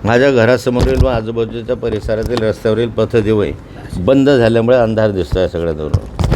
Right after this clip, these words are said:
हा बारा वाजून बेचाळीसला सगळ्या ठिकाणी बंद दिसतोय. रात्री एक वाजून चोपन्न मिनिटांनी संशयित चोरटे माझ्या घरासमोर दिसत आहे. रात्री तीन वाजेला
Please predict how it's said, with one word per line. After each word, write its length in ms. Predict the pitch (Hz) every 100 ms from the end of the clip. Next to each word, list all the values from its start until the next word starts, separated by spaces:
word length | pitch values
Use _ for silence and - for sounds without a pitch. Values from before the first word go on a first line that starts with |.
| - - -
हा 80 | 120
बारा 260 | 117 117
वाजून 300 | 120 117 123
बेचाळीसला 520 | 110 98 110 107 113
सगळ्या 260 | 107 104 107
ठिकाणी 300 | 98 98 113
बंद 240 | 113 107
दिसतोय. 420 | 95 80 - - 65 - - - - - - - - - -
रात्री 440 | 104 113 - 143 151 104
एक 200 | 139 139
वाजून 300 | 131 131 139
चोपन्न 520 | 127 - 127 - 147 143
मिनिटांनी 680 | 131 117 110 101 95 95 87 - - - - - - -
संशयित 440 | 123 113 - 147
चोरटे 440 | 117 123 113 98 123
माझ्या 280 | 120 120
घरासमोर 520 | 113 104 117 104 110 107
दिसत 400 | 101 90 95 78
आहे. 180 | 69 - - - - - - - - - 98
रात्री 300 | 117 139 147
तीन 380 | - 143 147
वाजेला 560 | 147 135 120 110 98 95